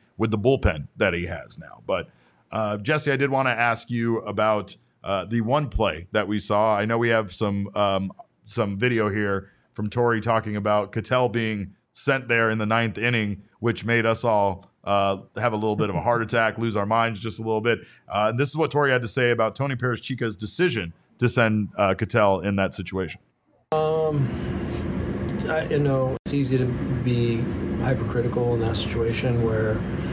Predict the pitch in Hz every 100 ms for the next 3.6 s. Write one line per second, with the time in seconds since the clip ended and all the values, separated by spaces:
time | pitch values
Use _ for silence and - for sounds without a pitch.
0 | - - - - - - - - - 120
1 | 113 120 117 120 113 117 113 110 110 -
2 | 117 113 113 113 107 104 - - - -
3 | 123 113 - 107 104 104